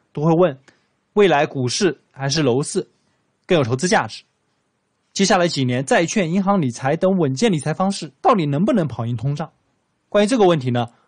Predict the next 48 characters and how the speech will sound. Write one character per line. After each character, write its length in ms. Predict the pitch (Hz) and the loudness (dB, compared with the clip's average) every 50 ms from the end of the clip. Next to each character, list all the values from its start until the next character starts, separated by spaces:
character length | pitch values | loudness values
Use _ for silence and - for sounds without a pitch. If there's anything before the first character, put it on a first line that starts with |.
| _ _ _ | _ _ _
不 80 | - | -4
同 160 | 190 165 165 | -2 0 2
的 60 | 170 170 | 2 2
人 140 | 156 147 | 2 2
有 100 | 147 131 | 2 0
不 100 | 120 - | -2 -4
同 140 | 135 135 143 | -6 -4 0
的 240 | 156 156 156 160 - _ _ | 0 0 0 0 -4 _ _
答 140 | - 107 | -8 -4
案， 240 | 107 123 143 139 - _ _ _ _ _ _ _ | -4 -4 -4 -4 -8 _ _ _ _ _ _ _
不 100 | _ - | _ 0
过 100 | 208 233 | 0 2
大 100 | 226 233 | 2 2
家 100 | 214 233 | 0 0
的 80 | 233 240 | -2 0
答 180 | - 123 110 123 | 0 0 -2 -2
案 200 | 156 160 131 - _ _ _ _ _ _ _ _ _ _ _ | -4 -6 -8 -12 _ _ _ _ _ _ _ _ _ _ _
都 80 | 175 | 2
是 140 | 190 190 202 | 2 2 2
建 160 | - 233 202 | 2 2 0
立 80 | 180 170 | 2 2
在 120 | 165 156 | 0 0
自 140 | 151 - 185 | 0 -2 -4
己 240 | 147 - 120 110 - _ _ _ _ _ _ | -6 -6 -8 -10 -10 _ _ _ _ _ _
既 180 | - - 254 226 | -2 0 2 2
往 140 | 151 131 | 2 0
的 60 | 120 113 | -2 -6
投 120 | - 120 | -8 -8
资 140 | 123 131 160 | -8 -6 -6
经 100 | 165 196 | -4 -2
验 120 | 196 185 165 | -2 -2 0
上 260 | - 202 156 127 131 | 0 -2 -2 -4 -8
的。 60 | _ _ _ _ _ _ _ _ _ _ _ _ _ _ _ _ _ _ _ _ _ _ _ _ _ _ _ _ _ _ _ _ _ _ _ _ _ _ _ _ _ _ _ _ | _ _ _ _ _ _ _ _ _ _ _ _ _ _ _ _ _ _ _ _ _ _ _ _ _ _ _ _ _ _ _ _ _ _ _ _ _ _ _ _ _ _ _ _
我 80 | 147 151 | -2 0
们 80 | 175 | 2
要 60 | 180 170 | 0 0
知 120 | - 170 | 0 0
道， 300 | 180 156 127 120 - _ _ _ _ _ _ _ _ _ _ _ | 2 0 0 0 -4 _ _ _ _ _ _ _ _ _ _ _
我 100 | 156 151 | -4 -4
们 80 | 156 | -2
中 180 | - 233 233 220 | 2 2 4 6
国 120 | 202 190 | 4 4
股 160 | - 123 110 | 2 0 -6
市 280 | - - - 147 135 - _ _ | -6 -6 -6 -6 -8 -8 _ _
才 200 | - - 143 135 | -6 -6 -4 -2
三 180 | - 185 190 | 0 0 0
十 140 | 170 - 135 | 0 -2 -6
年， 160 | 117 107 - | -8 -12 -16